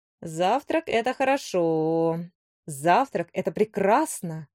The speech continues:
Особенно, когда ты не успел ничего кинуть в рот с утра», лихорадочно перебирая в уме возможный наряд для морского плавания. Каша таяла во рту,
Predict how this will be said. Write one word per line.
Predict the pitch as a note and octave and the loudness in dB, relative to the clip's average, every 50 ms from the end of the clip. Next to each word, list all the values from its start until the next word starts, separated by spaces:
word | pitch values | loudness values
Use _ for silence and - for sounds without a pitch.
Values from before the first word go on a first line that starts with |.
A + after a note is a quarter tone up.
| _ _ _ _ _ _ | _ _ _ _ _ _
Особенно, | _ F#3 F#3+ G#3 - - - F#4+ F4+ F4+ E4+ E4+ | _ -2 -2 -2 -2 -2 -2 0 0 0 -2 0
когда | - D#4+ D4 D4 D4+ | 2 4 4 4 2
ты | - D#4 | 2 0
не | C#4+ C#4 C#4 | 0 0 0
успел | C#4 C#4+ - - - A#3 B3+ C4+ | 0 -2 -2 -4 0 2 2 2
ничего | C4+ C4+ C4+ - - C4+ B3 C4 | 2 0 -2 -2 -2 -2 -2 -2
кинуть | A3+ - - C4+ B3 A#3+ A#3+ A#3 | -2 -4 -4 -2 0 0 0 -2
в | B3 G#3 G#3+ | -2 0 2
рот | A3 C#4 E4+ G4 - | 2 2 2 0 -2
с | - - | -4 -4
утра», | G#3+ - - F3 E3 D#3 D#3 D3+ D3+ - _ _ _ _ _ _ - | -4 -2 0 0 0 0 0 -2 -6 -10 _ _ _ _ _ _ -6
лихорадочно | F3 E3+ F#3 F#3+ - G3 G3 G#3 A3 G#3 A3 - - G#3 G#3 | -2 0 0 2 2 2 4 4 4 2 0 -2 -2 -4 -2
перебирая | - A3 G#3 G3 F#3+ F#3 G3 G3 G3 F#3+ F#3+ F#3 | 0 0 0 2 2 2 4 4 6 4 4 2
в | F3 | 2
уме | F#3 F#3 F#3 F#3 G#3+ C4 | 0 0 2 2 0 2
возможный | B3 A#3+ G#3+ F3+ G3+ G3 G#3 G#3 - G3 F#3 | 2 0 0 2 2 2 2 2 0 -2 0
наряд | F#3 F3+ F3 F3 F3+ G#3 A3 G#3+ | 2 2 2 4 2 2 0 0
для | G#3+ A#3+ | -2 -2
морского | A3 A3 G#3 G#3+ - - _ F3 E3 D#3 E3+ | 0 0 0 0 -2 -2 _ 0 0 0 -2
плавания. | F3+ - A#3 A#3+ B3+ B3+ G#3 F3+ E3 D#3 C#3 D3+ D3 D3 C#3+ _ _ _ _ _ _ _ _ _ | -4 -4 -4 -2 -2 -2 -2 -4 -6 -6 -8 -8 -12 -12 -14 _ _ _ _ _ _ _ _ _
Каша | _ A#3 C4+ F4+ - - D4 C4 | _ 2 2 2 0 -2 -6 0
таяла | - A3+ G#3+ G#3 G#3 G3 F#3+ F#3+ | 2 4 4 6 6 6 4 4
во | E3+ E3+ F3 | 6 6 4
рту, | E3+ F3 - _ - E3 D3+ D3 D#3+ A3 - | 4 4 -2 _ -6 -6 -4 -6 -8 -10 -14